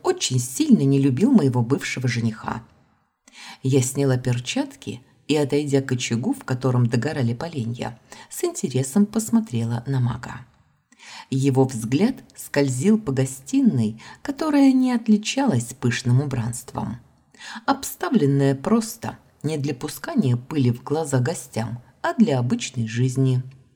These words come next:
Она покоряла домашним уютом и спокойствием. Подобное чувствуешь, когда с облегчением прерываешь разговор с красавцем, знающим себе цену,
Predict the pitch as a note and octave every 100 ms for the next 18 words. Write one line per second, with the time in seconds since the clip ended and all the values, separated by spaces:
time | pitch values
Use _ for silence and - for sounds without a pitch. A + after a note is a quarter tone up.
0 | - - - - E4 F4 B3 A3+ F#3+ G3+
1 | B3 D3+ B2+ D3 F#3 - C3+ A#2+ A#2+ A#2+
2 | F#3 - A2 - - - A2+ - G#2+ -
3 | - - A#2 - - _ _ _ _ _
4 | - - - - G#3 A3 D#4+ A#3+ A#3 A#3+
5 | A#3 - E4+ - - B2+ B2 A#2+ - -
6 | C#3 D3 G#3 - F3+ F3 F3+ - - C4+
7 | A3 C3+ B2 A#2+ C3+ F#3 G3+ G#3+ G#3 D3+
8 | - - E3 - E3+ G3 G3 - - A3+
9 | - B2 A2 - - A2+ G#2+ - - C#3+
10 | C3 C#3 A#2+ A#2+ C3+ C3 - D3 E3+ -
11 | B2 A2+ A2 -